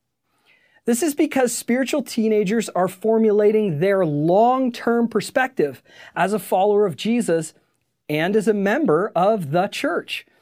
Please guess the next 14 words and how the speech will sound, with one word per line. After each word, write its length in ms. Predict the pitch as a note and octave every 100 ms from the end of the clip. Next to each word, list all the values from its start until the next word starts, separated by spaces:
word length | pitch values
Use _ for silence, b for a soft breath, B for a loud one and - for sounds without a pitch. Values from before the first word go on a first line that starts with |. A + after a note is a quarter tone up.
| _ _ _ _ _ B B B A3
They'll 160 | C4
start 300 | B3+ - E4
asking 440 | D4 C#4+ C4+ C#4 B3
important 640 | G#3 G3+ - C4+ B3 A#3+
internal 460 | A3 - - A#3 A3
questions 640 | - A3 G#3+ - D#3 D#3+
about 240 | F3 F#3+
their 120 | G#3+ G#3
place 680 | - - A#3+ G#3 - - -
in 260 | G#3+ G#3+
both 340 | G#3 G#3+ F#3 -
the 120 | F#3
universal 760 | D3 G3+ G3 C#3+ G#3 - E4
church 480 | - E4 D#4 C#4+